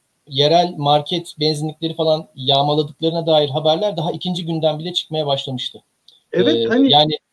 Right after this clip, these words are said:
Speaker 1: çok daha erken bile o sorunları yaşadık-, yaşadıklarına dair elimizde, e, şeyler var, kayıtlar var.
Speaker 2: Yani bunda bir yanlışlık yok mu? On beşinci günde yaşayabilirsin. Okey, eyvallah da hani ya askerin şeyinde rasyo bulunur işteyse yani. Bana bu şey geliyor biraz yani hani.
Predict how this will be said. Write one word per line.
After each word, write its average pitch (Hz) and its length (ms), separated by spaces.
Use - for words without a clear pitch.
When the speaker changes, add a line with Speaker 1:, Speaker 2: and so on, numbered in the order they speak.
Speaker 1:
çok 214 240
daha 190 260
erken 214 300
bile 180 100
o 180 60
sorunları 175 380
yaşadık-, 165 260
yaşadıklarına 170 480
dair 180 180
elimizde, 165 380
e, 156 560
şeyler 156 360
var, 107 200
kayıtlar 131 360
var. - 240
Speaker 2:
Yani 170 360
bunda 175 560
bir 247 60
yanlışlık 247 420
yok 339 160
mu? 277 80
On 233 180
beşinci 269 320
günde 240 200
yaşayabilirsin. 247 760
Okey, 202 320
eyvallah 202 460
da 277 60
hani 196 160
ya 190 100
askerin 233 420
şeyinde 233 400
rasyo 233 340
bulunur 240 320
işteyse 196 440
yani. 185 200
Bana 214 200
bu 285 80
şey 269 160
geliyor 190 340
biraz 156 240
yani 151 200
hani. 143 240